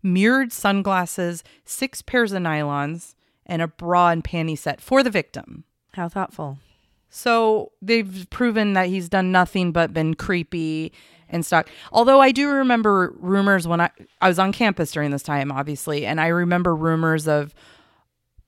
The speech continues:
Speaker 1: women saying they woke up to people being in their room. And so a lot of people thought, oh, it was him, that he was actually breaking and entering. It wasn't just laundromats,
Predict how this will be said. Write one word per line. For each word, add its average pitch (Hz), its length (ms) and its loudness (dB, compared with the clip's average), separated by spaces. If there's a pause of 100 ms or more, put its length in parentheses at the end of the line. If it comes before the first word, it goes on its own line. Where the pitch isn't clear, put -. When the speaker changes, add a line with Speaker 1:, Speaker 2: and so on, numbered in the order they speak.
(280)
Speaker 1:
women 196 440 2
saying 180 380 2
they 170 100 2
woke 175 300 4
up 170 180 4
to - 120 -6
people 170 280 -4
being 165 180 0
in 160 100 2
their 156 140 2
room. 190 540 2
And 160 160 -2
so 160 260 2
a - 20 0
lot 160 240 4
of 170 60 -2
people 170 220 -4
thought, 156 240 0
oh, 170 160 2
it 101 40 -4
was 131 140 -10
him, 170 300 0
that 151 160 0
he 175 160 -6
was 160 160 0
actually 160 340 -2
breaking 156 460 -4
and 156 140 -4
entering. 202 440 -2
It 151 80 -4
wasn't 151 260 -8
just 156 200 -12
laundromats, 180 720 -2